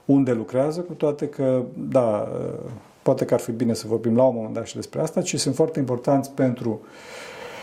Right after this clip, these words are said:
e, voi și pentru noi datorită cunoștințelor pe care le au și, e, mai ales, e, datorită unor întrebări pe care mi le-au pus și când am văzut ce întrebări mi le-au pus, e, am spus, „Clar, trebuie să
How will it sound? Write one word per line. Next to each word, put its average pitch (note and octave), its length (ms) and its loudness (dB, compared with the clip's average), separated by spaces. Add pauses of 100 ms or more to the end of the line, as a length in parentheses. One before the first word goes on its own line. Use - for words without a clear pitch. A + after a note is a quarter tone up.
(240)
e, - 80 6 (480)
voi A2 360 4
și - 100 -6
pentru B2 320 2
noi F3+ 180 4
datorită D#3+ 540 0
cunoștințelor D3 760 0
pe C3 120 -6
care B2 200 0
le G#2+ 140 -2
au F3+ 360 0 (520)
și, - 640 2
e, C3 640 4
mai E3 300 2
ales, F3+ 560 2
e, E3 420 2
datorită D#3 380 -2
unor D3+ 400 2
întrebări C#3+ 560 0
pe B2 100 -10
care B2 260 -2
mi B2 80 -2
le-au A2 240 2
pus A3 260 2
și - 140 -12
când E3 140 -4
am C#3+ 60 2
văzut D#3 180 0
ce D#3 100 0
întrebări C#3 420 0
mi B2+ 60 2
le-au A#2 140 2
pus, A3 360 0 (720)
e, D#3 80 6 (600)
am D3+ 100 2
spus, - 480 -2
„Clar, F3 360 2
trebuie D3 460 0
să B2+ 240 -2